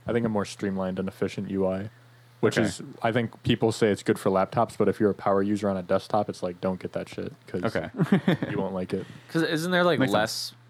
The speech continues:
Speaker 3: less, uh, buttons and, like, less options and
Speaker 1: Well,
Speaker 3: shit?
Speaker 1: no, it's
Speaker 3: Like
Speaker 1: just, like, more organi-, more well organized, and there's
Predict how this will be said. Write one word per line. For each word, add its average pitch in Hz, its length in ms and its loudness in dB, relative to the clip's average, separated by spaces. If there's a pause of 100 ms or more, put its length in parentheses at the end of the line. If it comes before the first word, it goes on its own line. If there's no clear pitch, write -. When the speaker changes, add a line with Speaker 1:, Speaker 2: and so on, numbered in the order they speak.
(140)
Speaker 3:
less, - 0 -
uh, 87 460 2 (280)
buttons 101 440 -4
and, 92 100 -10
like, 85 140 -8
less 90 260 -4
options 87 520 -6
and 117 100 -2
Speaker 1:
Well, 156 160 6
Speaker 3:
shit? 110 260 0
Speaker 1:
no, 147 220 4
it's 139 80 2
Speaker 3:
Like 147 80 4
Speaker 1:
just, 139 140 -2
like, 135 180 0
more 120 380 4
organi-, 113 640 2
more 139 180 4
well 127 140 6
organized, 113 680 2
and 107 400 -4
there's 110 460 0